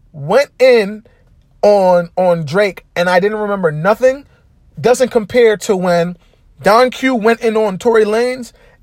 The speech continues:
and I couldn't remember not one line. That's what I'm saying. I remembered,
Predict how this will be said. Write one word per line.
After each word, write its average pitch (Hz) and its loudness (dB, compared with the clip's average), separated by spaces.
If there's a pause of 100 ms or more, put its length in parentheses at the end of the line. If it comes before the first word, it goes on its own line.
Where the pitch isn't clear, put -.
and 202 -4
I 196 2
couldn't 185 -4
remember 170 -2
not 156 -4
one 151 -6
line. 117 -10 (280)
That's 175 0
what 165 -4
I'm 147 -6
saying. 107 -14 (760)
I 175 2
remembered, 233 2